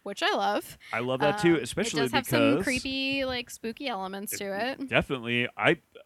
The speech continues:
Speaker 2: I've only seen a few Cozy movies. We just
Speaker 1: Yeah.
Speaker 2: referenced them, but this is without a doubt the best one. So it,
Speaker 1: Yeah.
Speaker 2: it makes sense to me that she contributed to writing it.
Speaker 1: Yeah, it's about this, like, girl band that is trying to, like,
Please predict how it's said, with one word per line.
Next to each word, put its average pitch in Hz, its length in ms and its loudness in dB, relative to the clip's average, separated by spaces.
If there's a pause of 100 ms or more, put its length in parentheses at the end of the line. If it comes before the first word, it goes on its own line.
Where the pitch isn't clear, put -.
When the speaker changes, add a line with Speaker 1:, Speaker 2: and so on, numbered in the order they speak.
(140)
Speaker 2:
I've 123 220 -2
only 151 240 -6
seen 147 200 -2
a 170 60 -8
few 170 220 -6
Cozy 117 420 -2
movies. 104 420 -6
We 104 100 -6
just 113 120 -2
Speaker 1:
Yeah. 233 100 2
Speaker 2:
referenced 107 360 -4
them, 117 200 -2
but 107 220 -4
this 135 220 -2
is 117 140 -6
without 127 300 0
a 135 40 -4
doubt 120 260 0
the 107 80 -10
best 104 240 -4
one. 110 340 -2
So 120 180 0
it, 120 40 6
Speaker 1:
Yeah. 120 160 2
Speaker 2:
it 123 160 -4
makes 120 260 -2
sense 143 200 0
to 131 40 -6
me 113 100 -4
that 110 120 -4
she - 100 -8
contributed 110 520 -4
to - 100 -10
writing 113 300 0
it. 104 140 -12 (240)
Speaker 1:
Yeah, 294 260 6
it's 254 200 -2
about 226 640 4
this, 226 400 -2
like, 214 320 -2
girl 214 400 -2
band 196 720 -6
that 196 380 0
is 202 180 -4
trying 208 340 -4
to, 208 120 -10
like, 196 340 -8